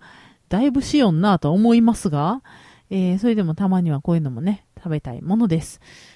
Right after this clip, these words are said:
えー、ちなみに四千二百円のフルコース以外にも、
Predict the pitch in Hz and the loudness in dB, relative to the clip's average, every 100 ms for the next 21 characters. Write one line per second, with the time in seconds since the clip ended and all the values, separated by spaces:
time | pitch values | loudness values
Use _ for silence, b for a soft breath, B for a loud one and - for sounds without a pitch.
0 | B 247 233 233 311 339 339 294 277 202 | B -8 -6 -6 -8 -8 -6 -6 -4 -2
1 | 214 214 240 302 294 269 180 151 147 160 | -4 -4 -6 -6 -4 -4 -4 -6 -8 -10
2 | 226 226 - 220 185 180 240 233 196 175 | -8 -8 -4 -6 -4 -6 -4 -2 -4 -4
3 | 180 233 285 | -6 -4 -4